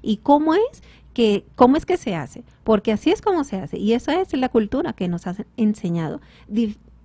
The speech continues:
y saben, cuando estamos en las cosas del Señor, wow, nos encontramos, así que eso es como ir a cincuenta, sesenta, setenta kilómetros por hora, ciento veinte kilómetros por hora, y cuando nos encontramos con las cosas del Señor, Él nos pone un pare, ¿no?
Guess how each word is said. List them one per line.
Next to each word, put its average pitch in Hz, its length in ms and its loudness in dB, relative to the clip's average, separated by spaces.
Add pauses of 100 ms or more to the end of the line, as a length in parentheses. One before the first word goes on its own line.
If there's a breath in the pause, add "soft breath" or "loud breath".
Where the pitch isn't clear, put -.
(160)
y 247 140 0
saben, 311 400 0
cuando 208 280 2
estamos 311 340 -4
en 277 80 -2
las 214 100 -4
cosas 277 320 -2
del 226 120 -4
Señor, 196 360 0 (800 soft breath)
wow, 226 260 6
nos 202 140 2
encontramos, 185 560 0
así 208 180 -2
que 240 220 -2
eso 247 340 -2
es 277 140 -2
como 240 540 0 (120)
ir 294 300 0 (540 soft breath)
a 196 480 0 (320)
cincuenta, 196 640 2
sesenta, 190 500 -2
setenta 254 560 0
kilómetros 220 440 -2
por 175 160 -2
hora, 156 200 -4
ciento 285 480 2
veinte 262 240 0
kilómetros 214 400 -2
por 175 140 -4
hora, - 120 -8 (220 soft breath)
y - 80 -8
cuando 208 260 -2
nos 214 100 0
encontramos 240 380 -2
con 233 140 -4
las 196 80 -6
cosas 233 240 -8
del 247 60 -8
Señor, 254 320 -6
Él 233 100 -6
nos 233 100 -6
pone 247 240 -4
un 240 140 -2
pare, 247 320 -4
¿no? 185 180 -2